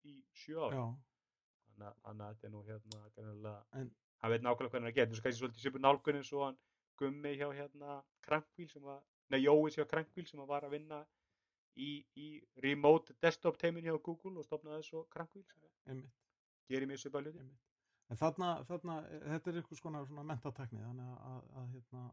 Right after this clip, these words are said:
Speaker 2: að kennarar eiga að geta sinnt bara öllu varðandi nám, eh, og kennslu nemenda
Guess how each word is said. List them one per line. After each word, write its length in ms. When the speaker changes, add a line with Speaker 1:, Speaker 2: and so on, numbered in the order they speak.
Speaker 2:
að 140
kennarar 340
eiga 140
að 100
geta 180
sinnt 280
bara 180
öllu 240
varðandi 380
nám, 320
eh, 100
og 240
kennslu 380
nemenda 460